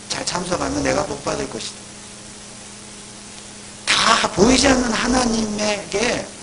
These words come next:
보이는 형상을 갖다 붙이는 거예요. 짝짓기 하는 거예요. 우상 숭배예요.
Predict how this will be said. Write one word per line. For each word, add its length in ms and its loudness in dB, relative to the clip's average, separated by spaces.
보이는 440 4
형상을 460 2
갖다 260 -2
붙이는 300 -4
거예요. 100 -4
짝짓기 400 -2
하는 160 -6
거예요. 920 -10
우상 180 2
숭배예요. 340 -4